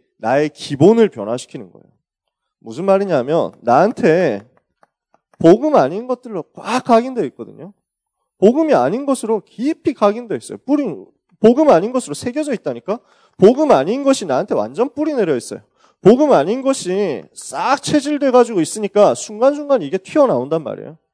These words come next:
문제 생기면 복음 아닌 각인 뿌리 체질이 딱 튀어나와요. 문제 생기면 자기 것이 튀어나와요. 이러니까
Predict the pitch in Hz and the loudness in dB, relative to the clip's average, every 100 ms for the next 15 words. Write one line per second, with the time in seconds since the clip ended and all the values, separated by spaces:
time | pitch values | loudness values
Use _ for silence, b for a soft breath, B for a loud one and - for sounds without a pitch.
0 | _ _ _ _ _ _ _ _ 135 147 | _ _ _ _ _ _ _ _ -8 -4
1 | 190 302 285 294 269 240 214 - 226 233 | 2 4 4 2 2 4 6 6 4 6
2 | 180 175 196 151 135 160 165 170 156 180 | 4 4 0 -4 -6 -6 -10 -10 -8 -10
3 | 165 131 139 _ 175 120 90 90 _ _ | -12 -12 -14 _ -8 -8 -12 -18 _ _
4 | _ _ - 156 214 294 294 277 254 247 | _ _ -8 -2 4 6 6 2 4 6
5 | 139 - 175 202 277 269 247 202 - 247 | 6 2 2 2 2 -2 -2 -2 -4 -2
6 | 185 110 110 101 _ _ _ 202 240 302 | 0 -2 -4 -12 _ _ _ 0 6 6
7 | 302 214 180 156 104 | 6 6 6 4 0